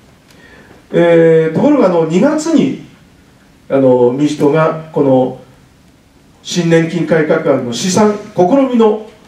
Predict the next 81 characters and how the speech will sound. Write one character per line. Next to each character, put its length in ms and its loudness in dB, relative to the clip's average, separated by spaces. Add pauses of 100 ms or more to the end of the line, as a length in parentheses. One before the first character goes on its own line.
(320)
計 180 0
算 340 -2
を 260 2 (340)
出 120 2
し 100 -6
て 100 0
き 60 -8
た 80 -8
ん 120 -10
で 60 -12
す 80 -14
け 80 -10
ど、 200 -8
そ 180 0
れ 80 4
を 60 2
見 180 -2
る 100 -2
と 140 0
で 80 -2
す 80 -8
ね、 180 -2 (1500)
や 260 0
っ 20 -8
ぱ 120 2
り 120 0
と 80 0
言 80 2
い 20 0
ま 80 -4
す 100 -10
か、 120 -6 (320)
民 160 2
主 80 -4
党 140 2
の 100 2
年 100 0
金 160 0
改 240 2
革 240 2
案 60 0
っ 20 -6
て 60 -12
い 40 -2
う 40 2
の 60 2
は 60 -2
実 200 -2
は 80 -2
と 120 2
ん 80 0
で 80 2
も 120 0
な 160 2
い 40 0
案 200 0
だ 120 2
と 80 0
い 60 6
う 80 2
こ 80 2
と 60 0
が 180 -2 (400)
判 260 0
明 360 2
を 40 -12
し 140 -10
ま 100 0
し 140 -8
て、 60 -14 (1000)
こ 80 0
れ 80 4
最 220 2
低 60 2
保 120 2
障 180 2
年 140 0
金 100 2
を 80 2
全 300 2
部 380 -2